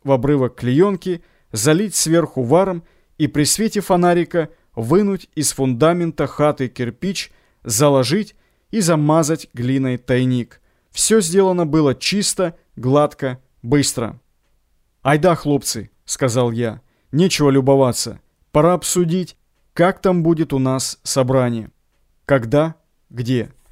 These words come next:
Но Днепровский стоял с фонариком и молча, безотрывно глядел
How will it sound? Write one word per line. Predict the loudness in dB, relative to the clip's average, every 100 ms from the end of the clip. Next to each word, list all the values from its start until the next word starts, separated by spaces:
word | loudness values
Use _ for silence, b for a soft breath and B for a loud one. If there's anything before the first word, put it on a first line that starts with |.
| _ _ _ _ _ _
Но | 0 2
Днепровский | 2 2 0 0 -4
стоял | 0 2 2 0
с | 0
фонариком | 2 2 0 -2 -4 -4 -6 -6
и | -2
молча, | 2 2 2 0 -4 -4 -4
безотрывно | -4 -4 -4 -2 -4 -4 -4
глядел | -2 0 2 0